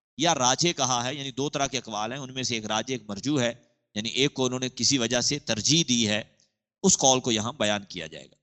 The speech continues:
کہ بلا دقت ہر شخص عمل کر سکے،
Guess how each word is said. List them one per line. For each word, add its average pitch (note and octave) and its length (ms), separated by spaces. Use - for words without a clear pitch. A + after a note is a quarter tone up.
کہ D3+ 160
بلا F#3+ 220
دقت F3 520
ہر E3 120
شخص - 360
عمل C3+ 200
کر A2+ 140
سکے، - 320